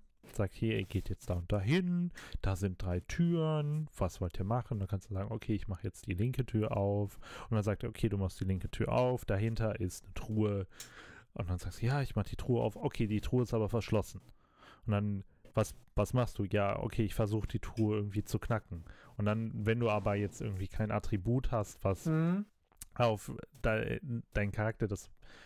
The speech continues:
Speaker 1: irgendwie erleichtern würde oder befähigen würde, das zu machen, äh, dann kann er sagen, „Okay, du würfelst jetzt auf, äh, auf Schlösser knacken, aber das ist erschwert um so und so viel Prozent“ und keine Ahnung was.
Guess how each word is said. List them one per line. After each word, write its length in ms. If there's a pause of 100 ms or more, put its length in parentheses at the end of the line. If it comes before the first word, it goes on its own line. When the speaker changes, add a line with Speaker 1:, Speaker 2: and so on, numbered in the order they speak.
(140)
Speaker 1:
irgendwie 340
erleichtern 580
würde 400
oder 260
befähigen 540
würde, 200
das 200
zu 120
machen, 440 (540)
äh, 320
dann 140
kann 120
er 60
sagen, 220
„Okay, 500 (640)
du 280
würfelst 760
jetzt 500
auf, 480
äh, 580 (880)
auf 220
Schlösser 400
knacken, 500
aber 340
das 180
ist 120
erschwert 480
um 180
so 120
und 100
so 100
viel 140
Prozent“ 600
und 100
keine 220
Ahnung 200
was. 220